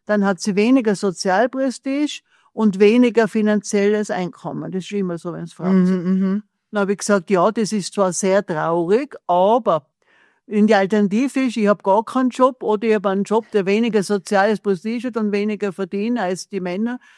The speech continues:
Speaker 1: dann muss ich sagen, da werden sich die meisten Frauen, die ich kenn, für Letzteres entscheiden.
Speaker 2: Mhm, mhm.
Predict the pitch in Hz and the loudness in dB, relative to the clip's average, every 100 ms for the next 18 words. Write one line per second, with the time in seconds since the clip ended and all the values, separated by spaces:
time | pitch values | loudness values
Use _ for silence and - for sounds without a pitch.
0 | _ _ 214 214 220 214 202 190 240 214 | _ _ 0 2 2 0 2 2 2 2
1 | 196 202 185 220 190 180 214 - 240 220 | 2 0 -2 -2 -2 0 -2 -2 -4 0
2 | 202 214 214 214 220 226 254 247 214 - | -2 0 -4 -6 -2 -2 -2 0 -2 -2
3 | - 170 175 165 139 - 156 156 196 190 | -10 -8 -8 -10 -14 -12 -8 -4 -2 0
4 | 196 190 | -2 -2